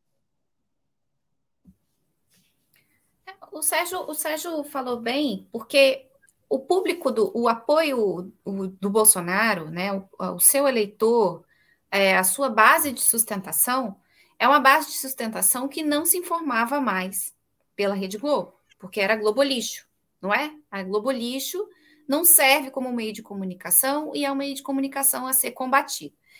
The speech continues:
Então, o núcleo duro do bolsonarismo, e, e mais do que ele, né, uma parte is-, importante do núcleo que tá em volta desse núcleo duro,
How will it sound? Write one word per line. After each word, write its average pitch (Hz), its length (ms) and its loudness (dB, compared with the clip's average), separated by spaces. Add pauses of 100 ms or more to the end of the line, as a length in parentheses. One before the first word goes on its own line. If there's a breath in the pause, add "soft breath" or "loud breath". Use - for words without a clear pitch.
(120 soft breath)
Então, 302 260 6
o 311 40 -2
núcleo 381 320 0
duro 285 400 -2
do 202 140 -4
bolsonarismo, 190 720 -6
e, 220 240 -6
e 240 100 -2
mais 302 340 2
do 262 120 -8
que 226 180 -4
ele, 262 320 0
né, 254 220 -6 (320 soft breath)
uma 240 160 0
parte 247 560 -4
is-, 226 180 -6
importante 277 880 0
do 240 220 -4
núcleo 220 240 -6
que 226 80 -12
tá 233 180 0
em 254 80 -2
volta 240 580 2
desse 196 280 -2
núcleo 185 320 -10
duro, 226 420 -8